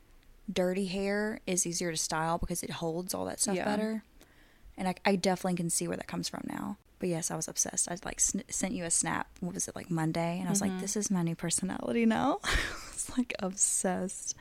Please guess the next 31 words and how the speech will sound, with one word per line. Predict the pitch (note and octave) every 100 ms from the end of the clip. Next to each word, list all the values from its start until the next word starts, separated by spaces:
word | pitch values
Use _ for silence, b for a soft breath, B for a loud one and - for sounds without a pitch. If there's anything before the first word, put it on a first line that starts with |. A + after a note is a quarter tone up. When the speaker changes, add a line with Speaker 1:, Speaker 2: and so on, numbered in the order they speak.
| - -
Speaker 1:
It | F#3+
looks | F#3 F#3 -
good | D3 F3
on | F3
you. | E3+ E3 E3
Like, | F3+ F3
I | F#3
love | F3+ E3
it. | D#3 - -
I |
just | F3 -
love | F#3 E3+
Speaker 2:
Thank |
Speaker 1:
the | F3
Speaker 2:
you. | E3
Speaker 1:
look | D#3+ D#3+
of | F3+ G3 -
the | F3
waves | E3 D#3+ D#3+ E3+
like | -
that. | - - C2+ - -
Speaker 2:
I'm | A3
very | G#3+ G#3+ G#3+
nineties | G3+ G3 G3 F#3+ G3 -
today. | G#3+ - - A3 -
Speaker 1:
Yes, | F#3+ F3+ -
girl. | - -
Yes. | - - - A#3 -
I | G3+
love | F#3+ F#3+ -
it. | - - -